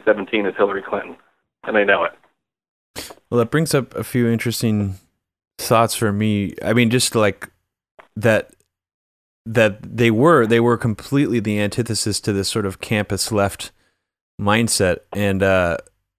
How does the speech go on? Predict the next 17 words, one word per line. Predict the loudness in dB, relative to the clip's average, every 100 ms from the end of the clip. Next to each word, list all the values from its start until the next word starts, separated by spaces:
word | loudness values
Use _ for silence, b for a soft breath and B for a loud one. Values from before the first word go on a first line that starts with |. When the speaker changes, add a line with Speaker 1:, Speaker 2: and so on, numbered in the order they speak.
| _ _
Speaker 2:
um, | -4 -2 -2 -6 -8 -8 -12 _ _ -6
John, | 2 4 6 4 2
uh, | 2 2 0 -2 -6 _ _ -20 B B B B _ _ _
God, | -16 -14
what's | -12 -8
his | -6
name? | -6 -6 -10 B B
The |
guy | 4 6
who | 6
runs | 4 4 4
a | 2 2 -2
T-, | -8 -8 -8 -4
Tiny | 0 4 4
Revolution | 4 2 0 0 -2 -6 -10 _
blog. | 0 2 2 -2 -14 _ _ _ _ _
Um, | 0 0 0 -2